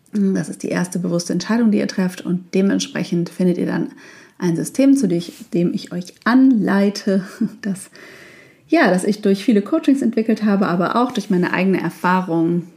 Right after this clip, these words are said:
in meinem fifty fifty Modell, aber das ist keine Voraussetzung. Ähm, mein Mann und ich haben dadurch nur festgestellt, dass es eben nicht unbedingt reicht, Erwerbsarbeit und Betreuungszeit gleichzuschalten, dass dann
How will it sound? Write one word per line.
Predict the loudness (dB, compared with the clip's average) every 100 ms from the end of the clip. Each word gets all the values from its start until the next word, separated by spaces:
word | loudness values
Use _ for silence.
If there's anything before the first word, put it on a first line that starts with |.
| -20 -8
in | -2 0
meinem | 0 -2 -2
fifty | -4 -6 -6
fifty | -6 -4 0
Modell, | 0 2 0 0
aber | -2 -4
das | -6 -8
ist | -12 -8
keine | -4 -2
Voraussetzung. | -2 -2 -2 -2 -4 -2 0 0 -4 -20 -20 -20 -20 -20 -20 -20 _ _ _ -4
Ähm, | 0 2 2 2 2
mein | 2 4
Mann | 2
und | 2
ich | -2
haben | -2 0
dadurch | 0 0 4
nur | 4
festgestellt, | 4 0 -2 -4 -2 0 0 2 0
dass | -2
es | -4
eben | -2 2 4
nicht | 2 2
unbedingt | 2 4 2 0 -2
reicht, | 2 4 2 0 -8
Erwerbsarbeit | -4 -2 2 2 0 -4 -6 -4 0 0 0
und | -2
Betreuungszeit | -6 -6 -2 2 2 0 -4 -2 -2 -4 -2
gleichzuschalten, | -2 -2 -6 -10 -8 -4 -4 0 0 0 2 2 4 2
dass | 0 -2 -4
dann | -2 0 -2